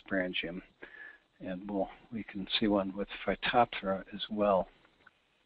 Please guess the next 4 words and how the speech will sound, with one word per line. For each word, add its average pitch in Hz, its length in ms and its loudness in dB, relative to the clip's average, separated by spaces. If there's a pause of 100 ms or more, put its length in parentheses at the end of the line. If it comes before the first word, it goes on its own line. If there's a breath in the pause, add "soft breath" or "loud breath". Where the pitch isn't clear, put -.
(840 loud breath)
Phytophthora 175 600 12
sporangia 143 680 4
are 131 80 0
generally, 131 640 4